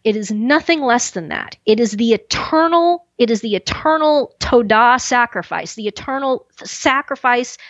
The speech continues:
of thanksgiving being perpetually, continually offered to God the Father by God the Son, his own flesh, priest and victim. And we are allowed through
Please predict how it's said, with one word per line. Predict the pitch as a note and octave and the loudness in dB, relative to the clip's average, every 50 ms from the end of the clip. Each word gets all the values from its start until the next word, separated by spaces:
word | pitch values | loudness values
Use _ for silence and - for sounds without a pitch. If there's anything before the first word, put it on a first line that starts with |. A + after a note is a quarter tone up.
| - _ | -18 _
of | - G3 - | -12 -12 -12
thanksgiving | - - - - A#3 B3+ D4 - - - G#3+ A#3+ B3 G3 E3+ - - - G#3 _ - - - - - - F#3+ | -12 -10 -4 -2 -2 -2 -2 -6 -10 -8 -2 -2 -2 -2 -2 -6 -10 -14 -18 _ -20 -20 -20 -20 -20 -14 -6
being | - B3 A#3 A3+ A3 A3 | -4 -2 0 0 -2 -4
perpetually, | - - - - G3 - _ - - - D#4 D4+ - - - D4+ D4 D4 D4+ D4+ C#4+ | -8 -8 -8 -8 -8 -8 _ -4 0 0 2 2 0 -2 -2 -2 -2 -2 -2 -4 -4
continually | - - - B3 A3 - - - - - D4+ D4 D#4 E4 D#4+ D#4 D4+ C#4+ C#4 C4 - | -6 -8 -8 -8 -8 -8 -8 -8 -6 -2 -2 0 0 0 0 0 0 0 0 0 2
offered | - G#3+ A3 A3+ A3+ - - D#3 D#3 E3 F#3+ - - - - - - _ _ - | 4 4 4 4 2 0 -6 -6 -6 -6 -6 -8 -14 -20 -20 -20 -20 _ _ -4
to | - - D4 D#4 F4+ F4+ | -2 2 4 6 6 6
God | D4 C4+ B3+ A#3+ A#3 A3 | 4 4 4 4 4 2
the | G#3 G3 | 0 -4
Father | - - F3 F3 F3+ F#3+ F#3+ F3+ E3 - F3 E3+ - - | -2 -2 0 0 0 0 0 -2 -2 -4 -8 -10 -2 2
by | A#3 A#3 C4 C#4+ E4 E4+ | 4 4 6 4 4 2
God | B3 A#3+ A3+ A3 A3 G#3 | 0 -2 -2 -2 -2 -4
the | G#3 G3 | -8 -10
Son, | - - - F3+ F3 E3 E3 E3 | -10 -8 -8 -6 -6 -6 -8 -10
his | E3+ E3 - - A#3+ A#3 G3+ E3+ - _ - - | -12 -14 -8 -4 -4 -4 -4 -4 -10 _ -6 -4
own | B3 C4+ D4 D#4 | -2 -2 -2 -4
flesh, | D#4 - - - G3 F#3 E3 D#3 E3+ F#3+ - - - - - - - - - - - - _ - | -6 -10 -8 -2 2 2 4 4 4 2 2 0 -2 -4 -8 -16 -18 -18 -18 -20 -20 -18 _ -8
priest | - - - C#4+ D4+ E4 F4+ - - - - - | -6 -2 2 4 4 4 4 2 0 -6 -6 -2
and | - A#3+ B3 B3+ C#4 D4 C4+ | 0 2 2 4 2 0 0
victim. | G#3+ G3+ G#3 G3+ _ - F3 D#3 E3 G#3 B3 A#3+ _ _ - - - - _ - | 0 -2 -2 -2 _ -4 -4 -4 -4 -4 -8 -10 _ _ -20 -20 -20 -14 _ -4
And | A#3 A#3 A3 G3 G3+ | -4 -4 -4 -6 -4
we | A#3 D4 E4+ F4+ F4 - | -4 -2 -2 -2 -2 -2
are | - G#3+ G#3 G3+ | -2 -2 -2 -2
allowed | G3+ G3+ F#3+ F#3 F#3+ F#3 F#3 F#3+ G3+ G#3+ - - | -4 -2 0 0 2 2 2 2 0 -2 -6 -18
through | - - - - A#3 G#3 A3+ C4+ D#4+ F#4 F#4 D4 A#3+ A3+ A3+ B3+ D4 D#4 | -20 -16 -12 -10 -8 -4 -2 0 2 4 4 4 2 2 0 0 -2 -4